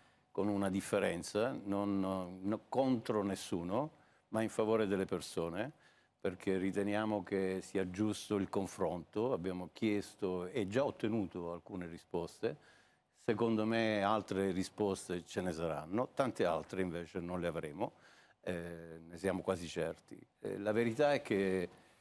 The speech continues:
le manovre servono anche, devono essere utili anche ad avvicinare le persone al, al tema della politica. Eh, quello che ho sentito prima un po' li allontana, devo dire,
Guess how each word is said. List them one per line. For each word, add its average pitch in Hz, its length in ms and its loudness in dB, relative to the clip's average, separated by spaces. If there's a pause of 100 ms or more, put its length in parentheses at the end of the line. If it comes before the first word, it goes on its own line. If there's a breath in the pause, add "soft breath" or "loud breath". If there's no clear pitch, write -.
(260 soft breath)
le 107 220 2
manovre 120 500 4
servono 98 500 2
anche, 117 560 0
devono 95 480 2
essere 92 400 -2
utili 95 340 0
anche 101 240 0
ad 95 80 2
avvicinare 104 840 2
le 101 100 2
persone 113 840 0
al, 92 520 0 (1040 soft breath)
al 110 220 0
tema 117 260 4
della 101 220 2
politica. 87 720 -4 (180)
Eh, 92 200 -14
quello 95 220 0
che 90 80 0
ho 101 40 2
sentito 101 460 -2
prima 107 360 0
un 104 100 0
po' 98 140 0
li 98 120 2
allontana, 92 760 0
devo 82 220 -10
dire, 82 400 -12